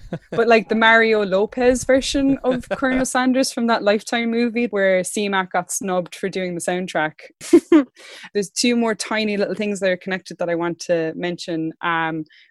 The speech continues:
Speaker 1: which is, uh, Male Song Laundries that came out a few months ago is, um, an excellent sonic experience. Male being, uh, Connie from, who's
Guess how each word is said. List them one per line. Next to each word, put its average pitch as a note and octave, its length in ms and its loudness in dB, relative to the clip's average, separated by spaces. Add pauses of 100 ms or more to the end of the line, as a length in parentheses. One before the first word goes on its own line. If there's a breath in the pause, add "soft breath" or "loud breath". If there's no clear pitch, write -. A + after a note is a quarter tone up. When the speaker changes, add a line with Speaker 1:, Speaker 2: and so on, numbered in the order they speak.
Speaker 1:
which F#3+ 220 -6 (100)
is, E3+ 560 -2 (320)
uh, E3 380 2
Male G3+ 460 2
Song G#3+ 520 -4
Laundries A3 720 -4
that A3 140 -6
came G#3+ 200 -10
out G#3+ 220 -6
a - 60 -14
few G3+ 180 -10
months G3 260 -10
ago A3 420 -4 (100)
is, F3 500 -8 (140)
um, E3 580 -4 (460)
an E3+ 120 -10 (140)
excellent F#3 680 -8
sonic E3+ 440 -8
experience. F#3 720 -10
Male F#3 500 -4
being, F3+ 480 -4 (120)
uh, E3 240 -2 (100)
Connie F3+ 460 -6
from, E3 540 -6
who's F3 360 -6